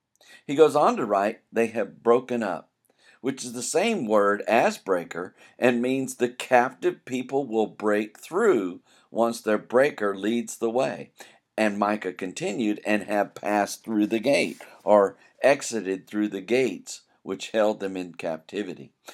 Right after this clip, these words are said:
In other words, when the breaker arrives on the scene, the people of Judah and Israel will be set free from their captors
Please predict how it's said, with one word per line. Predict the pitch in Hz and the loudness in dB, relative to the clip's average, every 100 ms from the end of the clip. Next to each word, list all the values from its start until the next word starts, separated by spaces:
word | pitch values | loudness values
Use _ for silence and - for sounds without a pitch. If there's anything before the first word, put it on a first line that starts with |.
| - - | -20 -12
In | - | -2
other | - 247 | 2 2
words, | 131 120 117 110 - _ - | 6 6 6 0 -14 _ -4
when | 120 131 | 0 2
the | 120 | 2
breaker | 107 - 151 226 240 127 | 0 2 2 2 0 0
arrives | 110 98 104 101 92 90 | 0 2 4 4 2 -2
on | 92 85 | -8 -8
the | 82 | -10
scene, | - 87 80 73 78 _ _ _ - | -12 -12 -12 -14 -18 _ _ _ -14
the | 82 | -10
people | - 131 135 135 | -6 -4 -2 -2
of | 131 110 | -2 -2
Judah | 139 156 156 | -2 0 0
and | 143 | 0
Israel | 131 120 92 95 90 87 _ _ | 0 -2 -2 -2 -2 -4 _ _
will | - 110 | -6 -4
be | 98 | -4
set | 95 - 92 - | -6 -4 -4 -6
free | - 123 151 165 | -8 -2 -2 -2
from | 170 151 139 | -4 -4 -2
their | 131 127 | -2 -2
captors | - 98 87 - 80 73 67 | 0 0 -2 -6 -8 -8 -14